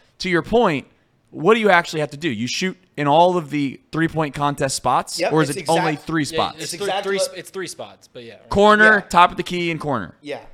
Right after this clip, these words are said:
Speaker 1: Okay, and,
Speaker 3: You get
Speaker 1: and you
Speaker 3: four
Speaker 1: get how many
Speaker 3: shots.
Speaker 1: balls, and what do you gotta do?
Speaker 3: It's like four or five.
Speaker 2: I think it's five balls, and you
Speaker 1: Yep.
Speaker 2: gotta make, I think ten is like,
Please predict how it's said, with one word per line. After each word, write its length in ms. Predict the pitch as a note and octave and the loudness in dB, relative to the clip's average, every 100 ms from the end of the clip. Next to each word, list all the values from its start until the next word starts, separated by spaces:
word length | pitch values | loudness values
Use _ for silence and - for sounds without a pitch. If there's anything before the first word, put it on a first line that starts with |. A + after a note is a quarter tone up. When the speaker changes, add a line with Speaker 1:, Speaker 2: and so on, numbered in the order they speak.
| - _ _ | -20 _ _
Speaker 1:
Okay, 360 | B2 B2 B2+ C3 | -8 -2 0 0
and, 180 | C#3 C#3 | -2 -4
Speaker 3:
You 60 | C3+ | -4
get 80 | |
Speaker 1:
and 100 | C#3 | -4
you 40 | C#3+ | 0
Speaker 3:
four 80 | D3+ | 0
Speaker 1:
get 20 | |
how 140 | C#3+ D#3+ | 0 0
many 100 | F#3 | 0
Speaker 3:
shots. 80 | |
Speaker 1:
balls, 260 | C#3+ C#3+ D3+ | 4 4 4
and 60 | C#3+ | 0
what 60 | |
do 80 | C#3+ | -2
you 40 | C#3+ | -2
gotta 80 | A2+ | -4
do? 60 | |
Speaker 3:
It's 80 | F#2 | -8
like 120 | A#2 | -18
four 140 | - C3+ | -20 -20
or 20 | |
five. 240 | B2+ C3+ D3+ | -20 -20 -20
Speaker 2:
I 40 | |
think 120 | D#3+ D#3 | -16 -16
it's 80 | |
five 300 | - D#3 E3+ | -8 -6 -4
balls, 460 | E3 D3+ F3 - - | -2 -4 -4 -8 -16
and 80 | C3+ | -12
you 80 | C#3 | -8
Speaker 1:
Yep. 120 | D3+ | -6
Speaker 2:
gotta 60 | D#3+ | -6
make, 280 | D#3+ D#3+ D3+ | -8 -8 -8
I 60 | |
think 360 | C#3+ E3 D3+ _ | -10 -12 -14 _
ten 320 | - E3+ E3 | -14 -10 -10
is 200 | E3 C3 | -10 -12
like, 280 | C#3+ C#3 C#3 | -8 -10 -10